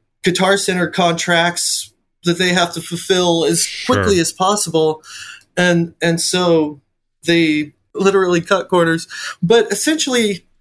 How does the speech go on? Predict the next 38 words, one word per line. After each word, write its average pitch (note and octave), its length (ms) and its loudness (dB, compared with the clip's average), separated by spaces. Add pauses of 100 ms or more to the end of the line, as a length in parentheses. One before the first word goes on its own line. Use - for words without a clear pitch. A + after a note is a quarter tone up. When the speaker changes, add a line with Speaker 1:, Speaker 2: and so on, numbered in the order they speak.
(220)
Speaker 1:
the A3 100 2
history B3+ 500 0
behind F3+ 420 2
the D#3+ 60 -4
bearing F3 400 0
edge D#3+ 440 0
is E3 300 0
that D#3+ 360 2
you F3+ 140 -2
have G#3 460 0 (300)
animal F3+ 340 0
hide D3+ 280 0
heads. C3 600 -4
Speaker 2:
Mm-hmm. G2+ 200 -4 (840)
Speaker 1:
And F#3 140 2
you G#3+ 100 -2
can A#3 160 -2
take G#3+ 260 2
an F3+ 80 -4
animal F3+ 400 0
hide E3 280 0
head, D#3+ 280 0
you D#3+ 100 -8
can D3+ 140 -14
stretch - 460 -2
that D#3 260 0
over D3+ 600 0 (680)
a E3 120 4
log D#3 500 2
that's D#3 220 -2
been C#3+ 220 0
hollowed D#3 680 2
by C#3+ 540 2
a C#3+ 60 -4
hatchet E3 640 -2 (120)
with D3+ 200 0 (280)
zero F3 480 0
precision. D3 720 -4